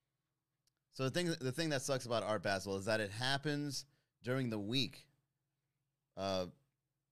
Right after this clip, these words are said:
okay, it looks like we're back on. I don't wanna miss out on YouTube, guys. I have five subscribers there, and,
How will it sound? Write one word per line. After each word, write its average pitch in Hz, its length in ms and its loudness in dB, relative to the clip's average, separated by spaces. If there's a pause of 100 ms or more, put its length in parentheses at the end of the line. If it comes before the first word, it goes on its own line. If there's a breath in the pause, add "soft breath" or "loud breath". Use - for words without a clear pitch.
(340)
okay, 92 180 -6
it 87 80 -6
looks 104 180 -4
like 95 100 -2
we're 87 100 -6
back 78 260 -4
on. 76 200 -6 (1800)
I 104 80 -4
don't 120 100 -4
wanna 123 180 0
miss 110 240 0
out 113 120 2
on 101 140 0
YouTube, 98 340 -4
guys. 82 260 -2
I 92 60 -6
have 104 180 -2
five 107 320 0
subscribers 92 720 -2
there, 113 360 2
and, 90 220 -6